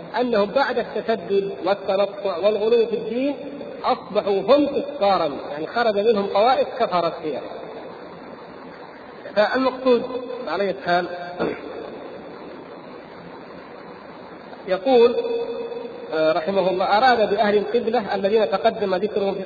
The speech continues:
قوله: 'ونسمي أهل قبلتنا مسلمين مؤمنين'"، ما السابق يعني، "'ما داموا بما جاء به النبي صلى الله عليه وسلم معترفين وله بكل ما قال وأخبر مصدقين'".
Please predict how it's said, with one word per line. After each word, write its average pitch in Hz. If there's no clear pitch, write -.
قوله: 214
'ونسمي 196
أهل 196
قبلتنا 190
مسلمين 196
مؤمنين'"، 175
ما 170
السابق 165
يعني، 127
"'ما 190
داموا 208
بما 185
جاء 196
به 202
النبي 185
صلى 185
الله 185
عليه 180
وسلم 185
معترفين 180
وله 185
بكل 180
ما 170
قال 180
وأخبر 180
مصدقين'". 156